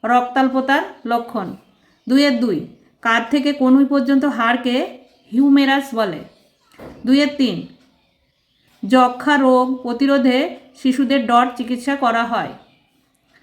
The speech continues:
দুইয়ের চার, শিঙি মাছের আঁশ নেই। দুইয়ের পাঁচ, পটাশিয়াম পারম্যাঙ্গানেট দূষিত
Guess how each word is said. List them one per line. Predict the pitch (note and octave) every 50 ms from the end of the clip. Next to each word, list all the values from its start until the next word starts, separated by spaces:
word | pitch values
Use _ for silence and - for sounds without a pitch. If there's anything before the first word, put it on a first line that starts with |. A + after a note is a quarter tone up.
| _ _ _ -
দুইয়ের | B3+ B3+ C#4 D4 D4 C#4 -
চার, | - B3+ G#3+ F3 E3 - - _ _ _ _ _
শিঙি | - - - D4 D4 D4+ D#4 D4+
মাছের | D4 C#4+ C#4+ C#4+ C#4+ D#4 D#4+ D#4
আঁশ | C4 B3 B3+ B3+ - - -
নেই। | B3+ A#3+ G#3 D#3 C3 - - _ _ _ _ _ _ _ _ _ _ _ _ _ A3+
দুইয়ের | B3 C4+ D4 D4 C4+
পাঁচ, | C#4+ C4+ A#3 G3 F3+ - - - - _ _ _ _ _ -
পটাশিয়াম | B3+ B3+ B3 C#4 C#4 - - D#4+ D#4+ D4+
পারম্যাঙ্গানেট | D4 C4+ A#3 A#3 A#3+ C4 C4 C4+ C#4 C#4+ C#4+ D4 C4+ A#3+
দূষিত | A3+ B3 A#3+ - - C4 C4 D4 C#4+ D4+